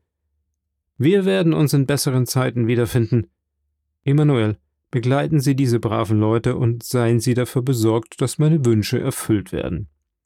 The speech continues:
"Also wenigstens auf Wiedersehen, nicht wahr, Herr Morel?",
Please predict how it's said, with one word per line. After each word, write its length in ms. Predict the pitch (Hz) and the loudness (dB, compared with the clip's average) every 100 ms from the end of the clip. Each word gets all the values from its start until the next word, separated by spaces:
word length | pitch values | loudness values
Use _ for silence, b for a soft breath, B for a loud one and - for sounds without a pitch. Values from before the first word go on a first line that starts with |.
| _ _ _ _ _ _ _ _ _ _ _ _ _ _ - | _ _ _ _ _ _ _ _ _ _ _ _ _ _ -4
"Also 240 | 135 120 - | 0 0 0
wenigstens 440 | 113 170 185 123 | 2 2 2 -2
auf 280 | 123 104 80 | -2 -4 -2
Wiedersehen, 640 | 147 240 135 113 107 98 - | 0 2 2 2 2 0 -6
nicht 440 | - - 120 - | -10 -6 -6 -4
wahr, 160 | 117 117 | -2 0
Herr 80 | 139 | 2
Morel?", 340 | 139 156 | 2 2